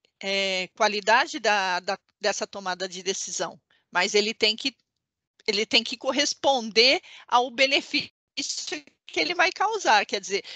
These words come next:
por que que eu vou fazer tantos gastos, né, sem calcular esses gastos, pra chegar num resultado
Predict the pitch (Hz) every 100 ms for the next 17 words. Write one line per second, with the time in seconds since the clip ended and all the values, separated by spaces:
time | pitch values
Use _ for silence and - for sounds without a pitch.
0 | - _ 208 220 254 311 285 285 254 240
1 | 233 269 403 381 240 190 214 285 381 -
2 | 185 - - _ _ _ - 208 247 -
3 | 277 269 247 - 254 214 226 311 370 285
4 | 233 196 208 247 349 - 202 170 - _
5 | _ - - - _ - 233 233 - 233
6 | 220 233 254 247 233 233 - 226 233 262
7 | 320 349